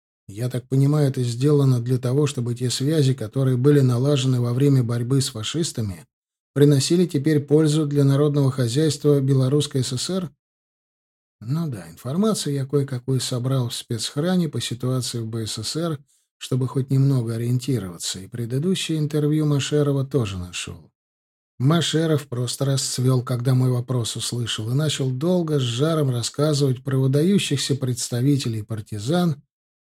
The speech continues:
которые сейчас занимают те или иные руководящие должности в республике. Когда он закончил, я тут же задал следующий вопрос. «Подскажите, Петр Миронович, вот вы, когда воевали, жизнью рисковали в партизанском краю,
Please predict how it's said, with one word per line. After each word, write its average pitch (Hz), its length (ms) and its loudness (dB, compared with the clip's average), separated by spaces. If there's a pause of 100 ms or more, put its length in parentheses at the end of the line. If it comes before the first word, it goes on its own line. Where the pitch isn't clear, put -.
(140)
которые 202 420 4
сейчас 147 500 0
занимают 143 540 4
те 147 200 2
или 131 100 2
иные 143 260 2
руководящие 127 800 -2
должности 120 580 -2
в 117 80 -2
республике. 98 880 -10 (720)
Когда 107 320 -6
он 113 80 -4
закончил, 156 560 -2
я 131 180 0
тут 170 280 -4
же 185 120 0
задал 156 340 2
следующий 139 580 2
вопрос. 117 520 -4 (760)
«Подскажите, 101 540 -10
Петр 120 260 -2
Миронович, 90 760 -12
вот 117 360 -8
вы, 143 160 2
когда 135 340 0
воевали, 139 720 2
жизнью 127 560 0
рисковали 131 560 0
в - 120 -10
партизанском 120 760 -2
краю, 123 480 -2